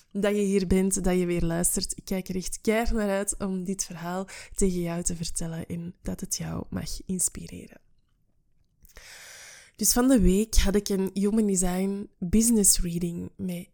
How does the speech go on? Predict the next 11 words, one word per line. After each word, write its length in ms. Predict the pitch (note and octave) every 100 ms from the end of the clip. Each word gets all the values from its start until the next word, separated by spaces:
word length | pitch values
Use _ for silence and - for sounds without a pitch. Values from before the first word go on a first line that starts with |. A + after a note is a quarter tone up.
| -
een 220 | F#3+ F#3
van 120 | F3+
mijn 380 | F3 E3 F3+ -
klanten. 720 | - F3+ F#3 - - - G3+
Die 280 | G3+ F#3+ F3+
business 440 | - F#3+ G3 F#3 -
reading, 360 | F#3 F#3 F3+
dat 100 | F3
is 60 | E3+
een, 160 | E3+ E3
eh, 220 | E3+